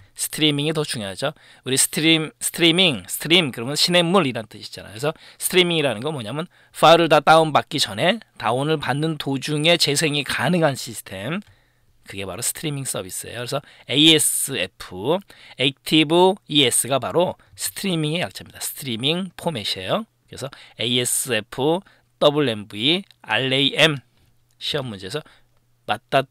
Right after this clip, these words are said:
틀리다가 나와요. 구분 잘 하시고요. 스트리밍 서비스가 가능한 파일 형식.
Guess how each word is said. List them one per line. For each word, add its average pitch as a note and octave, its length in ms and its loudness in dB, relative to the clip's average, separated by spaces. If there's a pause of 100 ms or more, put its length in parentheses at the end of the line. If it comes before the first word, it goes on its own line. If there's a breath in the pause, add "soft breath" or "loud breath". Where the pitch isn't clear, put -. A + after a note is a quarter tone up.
틀리다가 C#3+ 560 2
나와요. F2 380 -2 (160)
구분 G#2 280 -14
잘 G2+ 220 -10
하시고요. B2+ 400 -8 (360 soft breath)
스트리밍 G#2+ 440 -8
서비스가 G#2+ 540 -6
가능한 F#2+ 520 -10
파일 G#2 220 -6
형식. G#2 520 -4